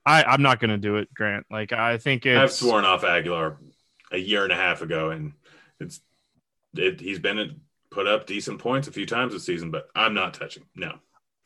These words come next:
Speaker 1: I played him last week on the late slate. Um,
Speaker 2: You and your
Speaker 1: and
Speaker 2: late slates. It's just such a smart move.
Speaker 1: It was, uh, it worked out. Like, I, well, like, originally the Chiefs game was on that slate, so I was like, "I'm gonna get all my leverage by playing Josh Allen over Mahomes,"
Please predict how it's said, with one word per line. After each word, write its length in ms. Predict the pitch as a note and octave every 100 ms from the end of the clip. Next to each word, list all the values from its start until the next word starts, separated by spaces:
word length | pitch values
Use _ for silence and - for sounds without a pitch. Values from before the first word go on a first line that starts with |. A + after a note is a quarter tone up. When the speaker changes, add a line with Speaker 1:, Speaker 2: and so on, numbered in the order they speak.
| -
Speaker 1:
I 120 | D3+
played 300 | E3+ A3 A#3+
him 200 | A#3 G#3
last 260 | D#3 F3+ -
week 160 | F#3+
on 80 | E3+
the 100 | D3+
late 240 | C3 D3+ -
slate. 460 | - A2+ G#2 - _ -
Um, 760 | A#2 A#2 A2+ G#2+ G#2 G2+ G2+ -
Speaker 2:
You 300 | G#2+ F3+ D4
and 100 | A#3
your 80 | B2
Speaker 1:
and 140 | F#2
Speaker 2:
late 240 | G#2 A#2+
slates. 400 | - - E3 D3+
It's 120 | E2 -
just 280 | D#3+ D#3
such 240 | - F3+ F3+
a 60 |
smart 520 | - - A2+ G#2 A2+ F#2
move. 400 | F2 D2+ D2 - _ _ _ _ -
Speaker 1:
It 120 | C#3+
was, 360 | E3 D#3+ C#3
uh, 440 | C#3 C3+ B2+ A#2+ B2
it 120 | C3+
worked 340 | C3 D3+ D3 C#3+
out. 340 | C#3+ G#2 F#2+ _ -
Like, 600 | A#2 A2+ G#2 G2 - -
I, 260 | C3+ C#3 C#3
well, 320 | E3 A3+ A#3 G#3
like, 260 | A3+ G3+
originally 760 | G3 F3 A3+ G#3+ A#3 G#3 F#3+ E3+
the 160 | D3+
Chiefs 380 | C3 - G3+ G3
game 200 | - C#3
was 140 | B2+ B2
on 80 |
that 180 | B2 A#2
slate, 340 | - B2+ D#3+ C#3+
so 100 | C#3+
I 40 |
was 120 | C3
like, 100 | B2+
"I'm 100 | C3
gonna 160 | D3+ D3
get 120 | C#3+
all 80 | C#3+
my 160 | C#3
leverage 420 | A#2+ C3+ C3 B2 A#2
by 80 |
playing 320 | A2 C3+ B2+ A2
Josh 300 | A#2+ B2+ C3+
Allen 240 | B2+ B2
over 160 | A#2 A2+
Mahomes," 600 | G#2+ A2+ C#3 B2 A#2+